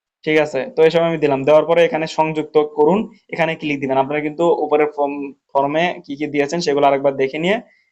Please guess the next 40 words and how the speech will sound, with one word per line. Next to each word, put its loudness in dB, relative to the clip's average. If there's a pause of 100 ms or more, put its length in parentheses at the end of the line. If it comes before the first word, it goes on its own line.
(960)
সংযুক্ত -2
করুন 2
ক্লিক 0
দিবেন, -2
ঠিক 0
আছে? -6 (360)
আর 4
এখন 0
আর 4
একটা 2
যে -2
কথাটা 2
আমি -4
ফার্স্টে -4
বলতেছিলাম 2
মেইন -6
কথা, 2 (760)
আহ, -2 (180)
আচ্ছা, 0 (280)
সেটা 0
হচ্ছে -4
যে 2 (240)
আপনারা 2 (140)
এই -4
স্বাধীন -4
ওয়াইফাই 0
নিতে 0
গেলে -4
কিন্তু -6
অবশ্যই, 0
অবশ্যই -2
স্বাধীন -2
ওয়াইফাইয়ের 2
কাস্টমার 0
কেয়ারের 0
সাথে 0
আপনাদের -4
কথা -4
বলতে -2
হবে। -6